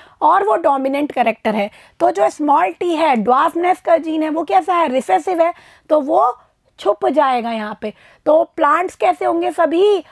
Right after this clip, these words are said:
All plants were tall। सभी प्लांट कैसे दिख रहे हैं इसमें? टॉल। फिनोटाइप है ये इसका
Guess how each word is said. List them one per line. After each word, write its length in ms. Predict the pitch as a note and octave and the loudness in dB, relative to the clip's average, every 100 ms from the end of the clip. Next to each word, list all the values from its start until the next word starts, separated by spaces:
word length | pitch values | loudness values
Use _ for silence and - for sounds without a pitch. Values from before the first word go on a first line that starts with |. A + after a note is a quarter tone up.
| - _ - | -20 _ 0
All 320 | D4 F4+ G4 | 2 4 0
plants 500 | - E4 D#4+ E4 D#4 | -2 -2 -2 -4 -8
were 380 | C#4+ D4+ F#4 A#4 - _ _ | -2 0 2 0 -6 _ _
tall। 400 | D4 C#4+ C#4+ A3+ F#3+ _ _ _ - | 2 2 4 0 -4 _ _ _ -4
सभी 240 | C4 D4 | -2 -2
प्लांट 300 | E4+ E4+ F4+ | -4 -4 -4
कैसे 300 | - E4 F4+ F#4 | -2 -2 -2 -4
दिख 180 | F#4+ | -4
रहे 100 | F4+ | -2
हैं 80 | F#4 | -2
इसमें? 460 | F#4+ F4+ G4 A4 C#4+ - _ - - _ _ | -2 -2 -2 -2 -4 -10 _ -20 -20 _ _
टॉल। 440 | D#4 D4+ D4 A#3 A3+ _ - - _ _ _ _ - _ _ _ _ - - _ _ - | 0 2 2 0 -8 _ -20 -20 _ _ _ _ -20 _ _ _ _ -20 -20 _ _ -2
फिनोटाइप 580 | D#4 D#4 F4+ F#4 F4 E4+ | 2 4 2 0 0 -2
है 140 | E4 | -2
ये 140 | D#4+ D#4 | -2 -4
इसका 360 | - D#4 B3+ | -2 -2 -2